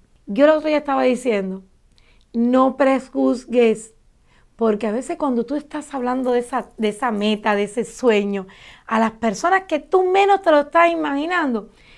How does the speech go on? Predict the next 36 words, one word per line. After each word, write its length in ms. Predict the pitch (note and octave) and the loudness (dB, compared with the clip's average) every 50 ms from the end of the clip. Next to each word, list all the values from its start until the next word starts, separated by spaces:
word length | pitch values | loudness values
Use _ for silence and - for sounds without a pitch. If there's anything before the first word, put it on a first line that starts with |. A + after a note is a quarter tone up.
| _ | _
Ayer 260 | - A#3 A3+ A3 A#3 C4+ | -2 0 2 2 4 2
hablaba 320 | C4 B3+ B3 B3+ C4 C4+ | 2 2 2 2 2 2
con 200 | C4 C4 A#3+ A3+ | 0 -2 -2 0
una 100 | A#3+ C4 | 0 0
integrante 560 | B3+ B3 A#3 A#3+ A3+ G#3 G#3+ A3+ B3 B3 C4+ | -2 -2 -4 -4 -2 -2 -2 -2 -4 -4 -4
de 140 | B3+ A#3 A3 | -2 -2 0
mi, 160 | G#3+ G#3 G3+ | 0 -2 -2
de 260 | G3+ G#3+ A#3 G3+ G#3 | -4 -4 -4 -4 -4
mi 120 | G3 G3+ F#3+ | -2 -2 -4
equipo 580 | F#3+ F#3+ - E4+ F4+ - - A#3+ G#3+ G3+ - _ _ - - - - - | -4 0 2 2 2 0 -2 -6 -6 -6 -8 _ _ -20 -20 -20 -10 -4
y 160 | - C4 B3+ | 0 0 2
me 120 | B3 B3 | 2 2
decía 540 | A#3+ A3+ A3 A3 G#3+ - D4+ D4+ C4 A#3+ - - _ - - - - - - - _ _ _ _ _ _ _ - | 2 2 0 0 -2 -2 0 0 0 -2 -4 -10 _ -20 -20 -20 -20 -20 -20 -20 _ _ _ _ _ _ _ -4
que 460 | - C4+ B3 A#3+ A#3+ C4 D#4 E4+ E4+ | 0 0 2 2 4 4 4 4 4
ella 500 | D#4+ C4+ A3+ A3 G#3+ G3+ G3+ G#3 C4 E4+ F#4 | 2 2 0 0 0 0 0 -2 -4 -6 -4
le 80 | C#4+ B3+ | 0 0
había 280 | B3 B3+ D4 E4+ F4 | 2 2 2 2 2
hablado 580 | E4 D#4+ D#4+ E4 D#4+ E4 D#4+ D#4+ D4+ D4+ G#4 - | 2 2 2 2 2 2 2 2 0 0 -2 -6
de 160 | B3+ A3+ B3+ | -2 0 2
un 220 | C4+ D4 D#4 D#4 D#4 | 2 2 0 -2 -2
tema 260 | - D#4+ D#4 D#4 D4 | -2 -2 0 0 0
a 40 | C#4 | 0
una 180 | C4+ C4+ C4 | 2 2 0
amiga. 400 | B3 A#3 A3 G3+ F#3 E3 E3 E3 - _ _ _ _ _ _ _ _ _ _ _ _ - | 0 0 0 -2 -2 -6 -8 -12 -16 _ _ _ _ _ _ _ _ _ _ _ _ -2
La 160 | - A3+ G#3+ | 2 2 4
amiga 320 | A3 A#3 D4+ F4+ F4+ E4+ | 4 4 2 2 2 0
nunca 300 | D4+ D4+ D#4+ D4+ - D4 | 0 0 -2 0 0 2
la 120 | C4 A#3 A#3 | 2 2 0
quiso 280 | - B3+ A#3+ - C#4 | -2 -6 -6 -6 -8
escuchar, 480 | C4 - - A3 - - G3 E3+ D#3 - _ _ _ _ _ _ _ _ _ | -8 -6 -8 -8 -6 -6 -8 -8 -10 -14 _ _ _ _ _ _ _ _ _
pero 240 | - D#4 E4 D#4+ D4+ | 6 8 8 10 10
ahora 280 | C#4 C4+ C#4+ D4 C4+ A#3 | 10 10 10 10 8 8
le 120 | G#3+ G#3 | 6 4
habló 260 | F#3+ F#3+ F#3 G3 G3 | 2 2 0 0 2
del 200 | G3+ A#3 C4 B3+ | 2 2 2 2
tema, 420 | B3+ E4 D#4 C#4 A#3 A3 G#3 G#3 | 4 4 6 6 6 2 -2 -4